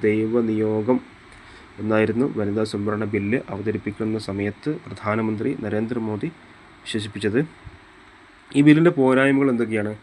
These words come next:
ആറ് പേജുള്ള ബില്ലിൽ പട്ടികജാതി പട്ടികവർഗക്കാരുള്ള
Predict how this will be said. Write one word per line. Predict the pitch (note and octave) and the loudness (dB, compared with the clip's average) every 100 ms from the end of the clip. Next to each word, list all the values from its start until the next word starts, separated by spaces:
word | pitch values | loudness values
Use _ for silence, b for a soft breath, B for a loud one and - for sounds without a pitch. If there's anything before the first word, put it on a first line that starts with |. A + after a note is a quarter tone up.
| B B B - | B B B 0
ആറ് | C3+ E3+ | 4 4
പേജുള്ള | D#3+ C#3 B2+ C3 | 4 2 2 0
ബില്ലിൽ | B2+ A2 G2+ B2 - - B2 | 0 0 0 -2 -4 -6 -6
പട്ടികജാതി | - D#3+ D3+ C#3+ | 0 0 0 -4
പട്ടികവർഗക്കാരുള്ള | D3 A2+ - C3+ C#3 A#2+ A#2+ A#2+ A2+ G#2+ G#2+ C#3+ | -4 -8 -6 -4 -4 -4 -4 -6 -6 -6 -6 -8